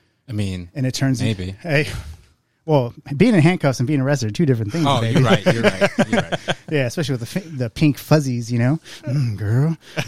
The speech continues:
Speaker 2: Uh, so it's like, it's, it's one of those things where, uh, now again, with the current situation, um,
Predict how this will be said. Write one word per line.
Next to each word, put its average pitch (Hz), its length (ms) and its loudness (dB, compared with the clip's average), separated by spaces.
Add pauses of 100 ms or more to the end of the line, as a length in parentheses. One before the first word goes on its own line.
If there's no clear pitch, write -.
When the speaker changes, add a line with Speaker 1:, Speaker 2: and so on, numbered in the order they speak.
Speaker 2:
Uh, 139 480 2 (240)
so 180 160 4
it's 170 120 2
like, 175 140 -2
it's, 165 200 -2
it's 165 120 -4
one 180 120 0
of 185 60 -2
those 175 120 0
things 151 220 -6
where, 139 240 -6
uh, 123 320 -10
now 160 300 2
again, 165 340 0
with 143 120 -2
the 135 120 -6
current 151 240 0
situation, 135 640 -6
um, 123 320 -10